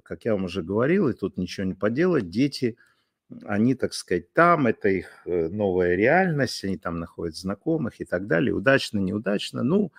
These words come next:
м, против лома нет приёма. Так вот, они придумали окромя другого лома. Значит, почему они идиоты? Я вам щас хочу рассказать. Потому что, вот понимаете, полная депрофессионализация Государственной Думы.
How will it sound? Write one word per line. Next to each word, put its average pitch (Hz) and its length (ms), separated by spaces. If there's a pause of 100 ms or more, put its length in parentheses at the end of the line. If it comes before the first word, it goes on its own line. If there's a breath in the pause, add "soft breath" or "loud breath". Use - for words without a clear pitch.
(420 soft breath)
м, 101 280
против 139 320
лома 135 300
нет 113 220
приёма. 87 480
Так - 200
вот, 120 160
они 156 200
придумали 131 500
окромя 113 480
другого 104 460
лома. 82 320 (640 soft breath)
Значит, - 200
почему 143 520
они 120 420
идиоты? 107 760 (140)
Я 82 160
вам 76 100
щас - 220
хочу - 300
рассказать. - 400
Потому 107 160
что, 123 200 (320 loud breath)
вот 147 160
понимаете, 170 580 (400 soft breath)
полная 165 420
депрофессионализация 117 2250
Государственной 95 640
Думы. 71 240